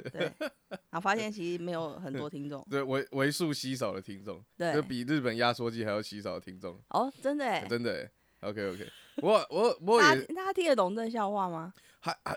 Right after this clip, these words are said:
Speaker 2: 有，已经
Speaker 1: 还 OK 啊，吼。
Speaker 2: 这已经过时了吗？
Speaker 1: 这没有过时吗？
Speaker 2: <laughs> 好，OK，OK。
Speaker 1: 那我们可以跟大家讲一下，日本压缩机真的非常稀少。
Speaker 2: <laughs> 这个就是怎样？就是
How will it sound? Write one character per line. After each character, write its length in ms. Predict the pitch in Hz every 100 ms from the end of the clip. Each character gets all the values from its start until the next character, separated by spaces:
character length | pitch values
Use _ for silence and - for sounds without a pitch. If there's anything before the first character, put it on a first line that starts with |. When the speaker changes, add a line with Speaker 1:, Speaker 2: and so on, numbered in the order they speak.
| -
Speaker 2:
有， 180 | 170 175
已 40 | 175
经 40 |
Speaker 1:
还 160 | 202 214
OK 260 | 247 247
啊， 220 | 226 180 180
吼。 120 | 165
Speaker 2:
这 120 | 247
已 40 |
经 140 | 202 226
过 240 | 240 190
时 200 | 147 123
了 140 | 123 123
吗？ 220 | 127 139 - _ _ _ _
Speaker 1:
这 220 | 302 285 - - 240 -
没 100 | 247
有 100 | 196
过 240 | 233 190
时 240 | - 147
吗？ 240 | 131 135 180 _ -
Speaker 2:
<laughs> 140 | - - 156 - 494 494 - 494 381 - 151 - 220 131
好， 100 | 143 -
OK，OK。 520 | 170 - 135 120 110
Speaker 1:
那 100 | 170
我 40 | 247
们 80 |
可 80 | 240
以 60 | 233
跟 180 | 233 226
大 60 | 220
家 120 | 220
讲 180 | 196 170
一 40 |
下， 140 | 202
日 160 | 214 233
本 180 | 202 151
压 200 | 170 180
缩 200 | 202 175
机 180 | 180 170
真 100 | 170
的 60 | 151
非 160 | 160
常 160 | 151 147
稀 180 | 147 151
少。 140 | - - - 330 - 427 453 - 453 -
Speaker 2:
<laughs> 1200 | 508 415 - 427 _ - 202 - 170 - - - -
这 120 | 185
个 80 | 165
就 120 | 165
是 60 |
怎 100 | 139
样？ 220 | 123 120 113
就 140 | 156
是 260 | 147 170 147